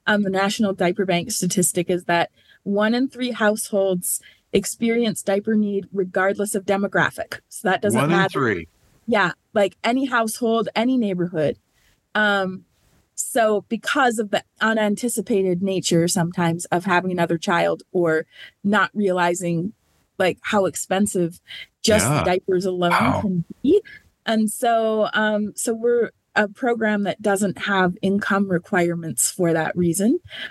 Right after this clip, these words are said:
Speaker 1: Um, we help everyone, uh, regardless. So it's, yeah, it's very impactful. And we've heard lots of stories about how the diapers we're providing to one family allows them to set aside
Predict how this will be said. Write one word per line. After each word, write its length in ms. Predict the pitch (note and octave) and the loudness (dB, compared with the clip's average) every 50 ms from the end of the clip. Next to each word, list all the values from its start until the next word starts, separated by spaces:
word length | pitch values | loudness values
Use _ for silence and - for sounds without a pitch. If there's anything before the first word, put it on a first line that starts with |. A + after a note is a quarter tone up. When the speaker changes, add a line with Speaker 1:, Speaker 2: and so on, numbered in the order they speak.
| - - - | -12 -6 -2
Speaker 1:
Um, 220 | G3+ F#3+ F3+ F3+ | 0 2 2 2
we 100 | F#3 F#3 | 2 0
help 240 | G3+ G#3 F#3+ F3+ - | 2 0 0 0 2
everyone, 640 | E3+ E3+ F3 F#3 G3 G3+ G#3+ A3+ A#3+ B3 B3+ B3+ - - - | 0 0 0 0 0 0 2 2 2 2 0 -2 -2 -4 -4
uh, 180 | F#3 F#3 F3+ F3 | -2 0 0 0
regardless. 720 | F3+ F3 F3 F3 E3 E3+ F3+ G3 G#3+ C4 C4 - - - - - - - - - - _ _ - | 0 -2 0 0 0 0 0 0 0 0 0 -2 -4 -4 -6 -10 -16 -16 -16 -16 -18 _ _ -16
So 440 | - - A3+ G3+ G3 F#3+ F#3 F#3+ | -8 -2 0 0 2 2 0 0
it's, 400 | F#3+ D3 F3+ F#3 F3 - - - - | -2 -2 -2 -2 -2 -4 -6 -6 -2
yeah, 240 | - G#3 G3 F3 E3 | 0 0 0 2 0
it's 200 | F3 F#3 - G3+ | 0 -2 -2 -2
very 280 | G#3+ B3 C4 B3+ B3+ | 0 0 0 0 -2
impactful. 600 | B3 G#3+ G#3+ G3+ F#3+ - - - G#3 F#3+ F#3+ F#3+ - - - | -4 -2 -2 -2 -2 -2 -4 -4 -2 0 0 0 -2 0 0
And 420 | F#3+ F#3+ F#3+ F#3+ F#3+ F#3+ F3+ F#3 G3 | 0 0 0 -2 -2 -2 -4 -2 0
we've 160 | G3+ G3+ - | -2 -2 0
heard 180 | G#3 F#3 F3+ F#3+ | 0 -2 0 0
lots 300 | F#3 F#3 F#3 - - G#3 | 0 0 0 0 -2 -8
of 80 | G3 | -8
stories 480 | - - G#3 G3 F3+ F3 E3+ E3+ - F#3+ | -6 -4 -2 0 2 2 0 0 -2 -4
about 340 | F3+ F#3+ F3 F3 E3+ - - | -2 0 0 0 0 -2 -2
how 320 | F#3+ F#3 F3+ F3 E3+ E3+ _ _ - - - - _ _ | -2 0 2 2 0 -2 _ _ -18 -18 -18 -18 _ _
the 80 | - G3 | -6 -4
diapers 500 | F3 F#3 G3 G3+ G3+ - G#3 G3 F#3 G3 | -2 0 0 0 0 0 0 -2 0 0
we're 120 | F#3 F#3+ G3+ | -2 -2 -2
providing 540 | - G#3+ F#3+ F#3+ F3+ F#3 F3+ F3+ F3+ F3+ E3+ | -2 -4 -2 0 2 2 2 0 -2 -4 -4
to 120 | - - | -2 0
one 180 | F3+ F3 E3+ F3 | 0 0 0 0
family 380 | - - F3 F3 F3 F3 F3 E3+ | 0 0 0 0 0 -4 -2 -2
allows 400 | E3 F3 E3+ E3+ F3 F3+ F3+ - | 0 2 2 2 2 2 0 -2
them 200 | F3+ F3+ F3 E3+ | -2 -2 -2 -4
to 80 | - | -4
set 220 | - - E3+ E3+ F3+ | -2 0 0 0 0
aside 540 | E3 - - F3+ F3 E3+ E3+ E3 F3 F3+ | 0 -2 0 0 2 2 2 2 0 -2